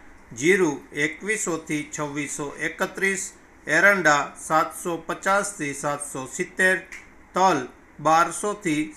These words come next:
સત્તરસો છ, ચણા સાતસોથી આઠસો છ, મગફળી ઝીણી છસો એકોતેરથી અગિયારસો એકસઠ, મગફળી જાડી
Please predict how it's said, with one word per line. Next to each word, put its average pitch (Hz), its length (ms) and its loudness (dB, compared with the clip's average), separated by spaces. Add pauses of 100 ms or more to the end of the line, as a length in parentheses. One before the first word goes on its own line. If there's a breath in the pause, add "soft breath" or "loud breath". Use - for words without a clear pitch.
સત્તરસો 156 680 -6 (140)
છ, - 80 -10 (920)
ચણા 180 440 4 (140)
સાતસોથી 175 960 0 (240)
આઠસો 147 460 -2 (180)
છ, - 40 -4 (680)
મગફળી 170 680 -2
ઝીણી 151 420 -2 (260)
છસો 165 420 -4 (160)
એકોતેરથી 160 920 -4
અગિયારસો 147 720 -4 (100)
એકસઠ, 180 640 -4 (400 loud breath)
મગફળી 165 640 -2
જાડી 156 420 6